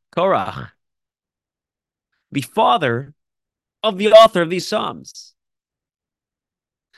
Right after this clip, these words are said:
Because Korach, Korach was Moses' cousin. And Korach led the entire revolt against Moses, saying that he's eating up the leadership for himself and his siblings.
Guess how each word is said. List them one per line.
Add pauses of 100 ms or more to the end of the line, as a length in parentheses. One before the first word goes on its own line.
(160)
Because
Korach, (880)
Korach
was
Moses'
cousin. (680)
And
Korach
led
the
entire
revolt
against
Moses,
saying
that
he's
eating
up
the
leadership
for
himself (480)
and
his
siblings.